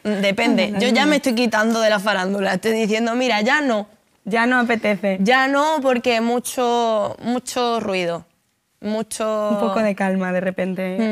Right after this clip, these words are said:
Speaker 1: Mm, mucha
Speaker 2: apetece.
Speaker 1: gente opinando, tal y cual, que al final lo que tú dices, es que "¿dónde voy a poner el huevo si estoy todo el día en este entorno?". Es normal. Pero, por ejemplo, no estoy segura, pero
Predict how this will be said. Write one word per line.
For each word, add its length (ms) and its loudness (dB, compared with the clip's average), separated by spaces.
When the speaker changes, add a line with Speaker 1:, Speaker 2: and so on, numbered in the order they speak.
Speaker 1:
Mm, 60 -4
mucha 200 -2
Speaker 2:
apetece. 60 -2
Speaker 1:
gente 220 0
opinando, 800 -2
tal 180 -2
y 80 -2
cual, 580 0
que 80 -4
al 60 -6
final 280 -2
lo 100 -2
que 80 -2
tú 140 -4
dices, 280 -2
es 60 -6
que 160 -4
"¿dónde 240 -4
voy 160 -2
a 80 -2
poner 280 -4
el 100 -2
huevo 280 -2
si 100 -6
estoy 180 -6
todo 200 -2
el 80 -4
día 120 0
en 100 -2
este 160 -6
entorno?". 400 -4
Es 100 -6
normal. 480 -6
Pero, 220 -2
por 120 -2
ejemplo, 540 -2
no 120 -10
estoy 160 -8
segura, 420 -4
pero 360 -8